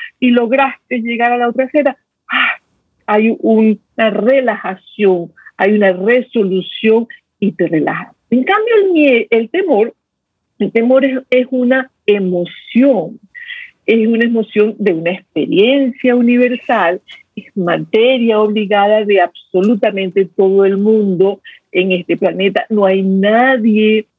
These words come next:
que haya tenido vida que no lo haya sentido y no se puede evadir, todo el mundo lo vive. Entonces, es una emoción, pero es activada y detonada por nuestro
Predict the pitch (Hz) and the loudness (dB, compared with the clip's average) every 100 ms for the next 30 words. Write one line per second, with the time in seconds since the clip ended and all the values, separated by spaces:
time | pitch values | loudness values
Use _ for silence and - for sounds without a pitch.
0 | _ _ - 190 180 180 185 180 185 180 | _ _ -2 2 2 2 0 2 0 -2
1 | 175 175 165 170 180 175 180 165 175 175 | -6 -6 -4 -2 0 2 0 -2 -4 -2
2 | 190 208 202 180 170 170 175 175 175 202 | 0 2 2 2 0 0 -2 -2 -2 -2
3 | 214 214 185 160 240 - - - - _ | -2 0 2 2 0 -2 -12 -16 -18 _
4 | - 262 247 262 311 - 269 - 277 269 | 0 0 0 -2 -2 -2 -4 0 0 2
5 | 277 - 226 190 175 175 254 220 160 151 | 0 0 0 0 0 0 2 2 0 -6
6 | _ 185 190 202 196 208 202 175 180 175 | _ 2 2 2 0 0 0 0 0 -4
7 | _ - 151 156 151 165 165 - - _ | _ -8 -4 -2 -4 -6 -6 -8 -14 _
8 | _ - - 214 190 - 294 339 440 453 | _ -20 -6 -2 -2 -2 -2 0 0 0
9 | 440 302 233 - - - 262 226 214 208 | 0 0 0 -2 -6 0 2 2 0 -8
10 | - 202 196 190 - 214 220 - _ _ | -2 0 2 0 -2 0 0 -2 _ _
11 | - 247 254 - 294 302 269 226 180 175 | -6 -6 -4 -4 0 0 0 0 0 0
12 | 170 269 294 311 262 240 214 214 226 - | 0 -2 0 -2 0 0 2 0 0 -6
13 | _ _ - 233 233 - 226 233 269 302 | _ _ -2 0 0 -4 -2 0 2 0
14 | 285 - 190 196 208 | -2 -4 -2 -2 -2